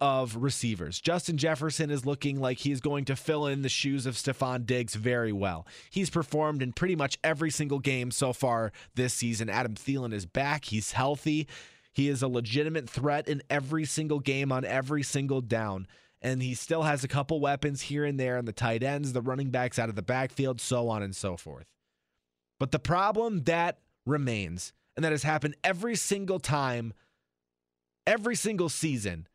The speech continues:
in Kirk Cousins' career, and seems to be an issue in every single game with a good pass rush, is this horrible offensive line.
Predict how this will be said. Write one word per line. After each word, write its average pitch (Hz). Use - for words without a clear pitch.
in 160
Kirk 160
Cousins' 123
career, 98
and 147
seems 220
to 202
be 190
an 180
issue 170
in 156
every 180
single 175
game 139
with 135
a 127
good 135
pass 131
rush, 113
is 135
this 139
horrible 139
offensive 131
line. 85